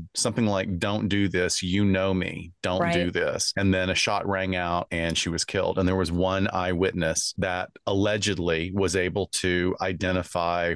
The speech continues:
Speaker 1: Juan in the, you know, at a, in the middle of the night, basically
Speaker 2: Mm-hmm.
Speaker 1: in the dark, was able to see Juan enough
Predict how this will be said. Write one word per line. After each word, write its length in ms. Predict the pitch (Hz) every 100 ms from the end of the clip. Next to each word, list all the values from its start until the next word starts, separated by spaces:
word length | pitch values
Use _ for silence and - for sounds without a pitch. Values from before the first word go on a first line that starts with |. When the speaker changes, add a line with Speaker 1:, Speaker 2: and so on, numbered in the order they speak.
| -
Speaker 1:
Juan 540 | 92 92 87 82 82 80
in 140 | 95
the, 200 | 92 90 107
you 140 | 98
know, 180 | 90 87
at 120 | 90
a, 120 | 87 90 -
in 140 | - 92
the 60 |
middle 260 | 90 110 127
of 80 | 113
the 60 |
night, 380 | 110 95 90 -
basically 680 | 90 85 - - 87 85 87
Speaker 2:
Mm-hmm. 580 | 214 147 135 196 196 202
Speaker 1:
in 140 | 107 123
the 80 | 117
dark, 540 | 104 95 90 92 -
was 160 | 104 98
able 240 | 104 98
to 180 | - 98
see 300 | - - 104
Juan 320 | 92 98 92 92
enough 380 | 92 90 90